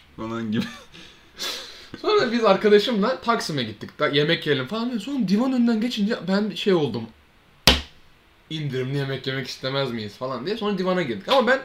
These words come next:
Speaker 2: aidatı ödememişim. Ama bana yüzde on indirim gelmiş maili. Ona da gelmiş. O üç yüz lirayı ödemiş. Ben diyorum ki, "Ulan şimdi ben de ödemedim. İlk ondan yüzde otuz indirim yaparız. Sonra bir de benden yüzde otuz indirim yaparız. Bir de onun kristal kart var. Oradan da bir yüzde yirmi indirim." Yani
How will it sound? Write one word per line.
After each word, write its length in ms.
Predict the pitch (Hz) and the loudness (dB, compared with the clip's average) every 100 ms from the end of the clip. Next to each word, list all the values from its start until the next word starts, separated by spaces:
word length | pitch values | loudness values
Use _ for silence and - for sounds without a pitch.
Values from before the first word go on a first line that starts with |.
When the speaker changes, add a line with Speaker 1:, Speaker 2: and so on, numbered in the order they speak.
| - | -4
Speaker 2:
aidatı 320 | 151 170 180 214 | 0 2 4 4
ödememişim. 520 | 180 165 113 - 104 - - - - | 4 2 -2 -6 -10 -14 -16 -12 0
Ama 180 | 180 233 | 4 4
bana 120 | 269 | 4
yüzde 220 | 208 180 | 4 4
on 100 | 220 | 4
indirim 360 | 202 175 202 202 | 4 4 2 2
gelmiş 520 | 165 139 113 - - - | 2 0 -4 -10 -14 -12
maili. 380 | 127 135 117 101 - - - | -4 -2 -2 -4 -12 -8 0
Ona 180 | 196 | 2
da 80 | 180 | 4
gelmiş. 360 | 123 110 113 233 - | 2 0 -2 -4 2
O 160 | 180 | 2
üç 200 | 175 - | 2 -4
yüz 120 | 156 | -8
lirayı 160 | 139 170 | -4 -2
ödemiş. 380 | 147 135 190 - | -2 -4 -6 -4
Ben 180 | 202 208 | -2 -2
diyorum 240 | 240 226 | -4 -4
ki, 220 | - 107 - - - - - - | -6 -8 -10 -20 -20 -20 -20 -14
"Ulan 140 | - 147 | -10 -8
şimdi 240 | 165 160 | -8 -6
ben 240 | 160 165 | -4 -2
de 40 | 127 | -2
ödemedim. 460 | 101 98 98 120 | -4 -4 -8 -8
İlk 140 | 151 151 | -8 -6
ondan 240 | 147 160 | -4 -2
yüzde 300 | 147 131 113 | -4 -4 -4
otuz 340 | 127 120 - 123 | -4 -4 -6 -6
indirim 280 | 107 104 98 | -4 -6 -6
yaparız. 300 | 95 135 - | -6 -6 -6
Sonra 200 | 139 139 | -6 -4
bir 60 | |
de 80 | 139 | -4
benden 180 | 135 139 | -4 -4
yüzde 220 | 127 107 | -6 -6
otuz 200 | 104 - | -8 -8
indirim 200 | 101 101 | -8 -6
yaparız. 200 | 107 156 | -8 -8
Bir 80 | 143 | -4
de 40 | |
onun 160 | 139 143 | -4 -4
kristal 360 | 131 127 143 139 | -6 -6 -2 -2
kart 280 | 117 104 | -4 -8
var. 60 | 104 | -6
Oradan 300 | 120 131 127 | -4 -4 -4
da 80 | 117 | -6
bir 60 | |
yüzde 180 | 113 113 | -8 -6
yirmi 180 | 123 127 | -4 -4
indirim." 280 | 104 123 185 | -6 -4 -2
Yani 300 | 156 175 | -2 -2